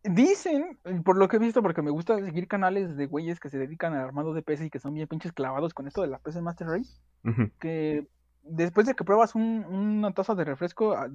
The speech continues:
Speaker 1: tan grande y con frames tan altos, no vuelves a ver igual cuando te regresas a sesenta F P S. La verdad, no sé, igual y es cosa de mamadores, igual y nada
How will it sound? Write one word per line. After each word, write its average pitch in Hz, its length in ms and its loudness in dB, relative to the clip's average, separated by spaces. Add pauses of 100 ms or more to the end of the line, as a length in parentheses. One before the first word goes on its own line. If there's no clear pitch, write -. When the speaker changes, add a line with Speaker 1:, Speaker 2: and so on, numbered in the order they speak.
Speaker 1:
tan 151 160 -2
grande 220 480 4 (180)
y 139 540 -6
con 139 200 -8
frames 208 260 0
tan 185 180 0
altos, 254 400 0 (540)
no 170 160 6
vuelves 196 280 6
a 151 60 -4
ver 165 160 0
igual 165 420 4
cuando 143 280 -6
te 143 120 -2
regresas 143 520 0
a 135 100 -4
sesenta 156 380 -6
F 151 180 -6
P 143 120 -6
S. - 120 -12 (640)
La 170 120 6
verdad, 185 320 6
no 214 140 0
sé, 226 300 -4
igual 165 260 2
y 180 40 4
es 175 80 -4
cosa 180 260 0
de 170 100 -2
mamadores, 175 840 -2
igual 143 180 -4
y 147 60 -6
nada 151 160 -8